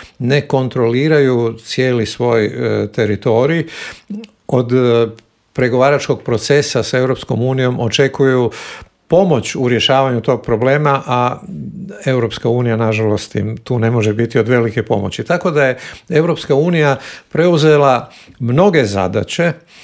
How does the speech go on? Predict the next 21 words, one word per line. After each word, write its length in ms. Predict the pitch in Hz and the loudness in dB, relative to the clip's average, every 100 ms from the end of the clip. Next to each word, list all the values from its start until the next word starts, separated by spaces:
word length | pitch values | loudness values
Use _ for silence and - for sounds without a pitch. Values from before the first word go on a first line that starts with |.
| - - - | -20 -18 -10
A, 320 | - 120 123 113 | -4 0 0 0
jedna 400 | 117 147 147 123 | 2 2 2 0
od 100 | 123 | 0
njih 260 | 127 117 | -4 -2
je 100 | 131 | -2
i 40 | 120 | 0
ova 240 | 123 123 | 2 2
zadaća 520 | 107 120 123 - 117 | 0 0 -2 -2 -2
u 100 | 110 | -2
Bosni 420 | 107 123 117 - 104 | 0 -2 -2 -4 -4
i 360 | 110 120 107 | -2 -2 -4
Hercegovini 800 | 104 123 - 147 135 135 135 131 | -2 -4 0 2 4 2 2 -2
i 120 | 127 120 | -2 0
nadam 320 | 123 131 117 | 0 -2 -4
se 160 | - | -4
da 140 | 113 117 | -2 -2
će 320 | - 120 117 | 0 -2 -2
barem 460 | 117 117 127 117 107 | -4 -2 0 -2 -6
tu 280 | - 165 135 | -4 0 2
zadaću 440 | 123 123 110 - | 2 0 -2 -2
uspješno, 460 | 120 - 110 - | -4 -2 -6 -4